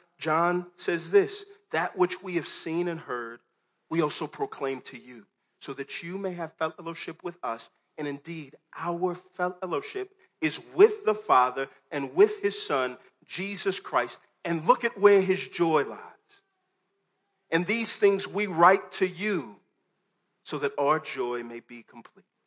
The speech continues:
There's a unique joy that comes from extending the invitation into family that in some ways is better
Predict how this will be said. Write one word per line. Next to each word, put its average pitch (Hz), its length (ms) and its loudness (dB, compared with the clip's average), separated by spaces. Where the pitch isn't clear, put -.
There's 190 200 -10
a 202 60 -4
unique 175 680 -4
joy 151 460 0
that 131 260 -8
comes - 580 -10
from 160 180 -4
extending 202 1000 0
the 147 220 -4
invitation 175 1040 -6
into 151 320 -10
family 127 680 -6
that 214 140 -2
in 196 100 4
some 220 520 -2
ways 139 520 -2
is 160 220 -6
better 170 680 -4